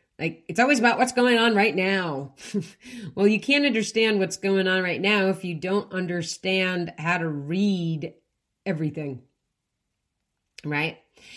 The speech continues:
So, circling back to your pinnacle and period cycles, so knowing what is happening with,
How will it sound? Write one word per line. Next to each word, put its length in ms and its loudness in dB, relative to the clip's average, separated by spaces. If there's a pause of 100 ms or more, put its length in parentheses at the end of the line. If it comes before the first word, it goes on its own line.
(140)
So, 480 0 (1400)
circling 440 2
back 340 4
to 140 -4
your 640 -2
pinnacle 460 2
and 160 -2
period 420 4
cycles, 760 -4
so 420 -2
knowing 800 4 (1080)
what 240 2
is 180 2
happening 720 -2
with, 280 -2